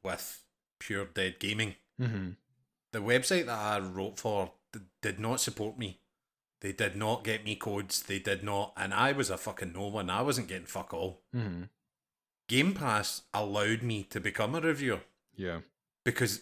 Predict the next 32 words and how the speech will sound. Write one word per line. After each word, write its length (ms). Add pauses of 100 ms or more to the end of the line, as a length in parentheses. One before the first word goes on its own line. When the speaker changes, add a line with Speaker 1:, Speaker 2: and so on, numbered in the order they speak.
(140)
Speaker 1:
I 100
could 180
literally 360
turn 260
around 280
to 100
the 140
owner 320
of 60
the 60
website 240
and 100
go, 120
"Do 120
you 60
know 80
what? 220
I'm 140
gonna 140
give 180
you 80
a 20
review 340
on 120
that." 280 (1200)
Not 300
needing 220
to 120
spend 480
thirty, 480
forty 340
quid, 320